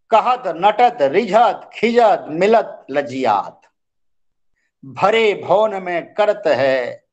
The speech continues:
नैनोन ही सब बात।" देखिए, इसका अर्थ है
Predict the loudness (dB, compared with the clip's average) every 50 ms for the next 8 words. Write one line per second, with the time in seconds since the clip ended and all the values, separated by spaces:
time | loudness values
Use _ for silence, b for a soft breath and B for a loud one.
0 | _ _ _ _ _ _ _ _ _ _ _ _ _ _ _ _ _ -14 -10 -6
1 | -2 0 2 2 0 -2 -4 -4 -4 -4 -6 -6 -8 -10 -10 -10 -12 -12 -10 -8
2 | -6 -6 -6 -8 -10 -10 -10 -10 -12 -18 _ _ _ _ _ _ _ _ _ _
3 | _ _ _ _ _ _ _ _ _ _ _ _ _ _ _ _ _ _ _ _
4 | _ _ -8 -4 -2 -2 -2 -4 -8 -14 -16 -16 -18 _ _ _ _ _ _ _
5 | _ _ _ _ _ _ _ -6 -6 -4 0 2 4 4 4 2 0 -2 -6 -4
6 | -2 0 0 0 -2 -4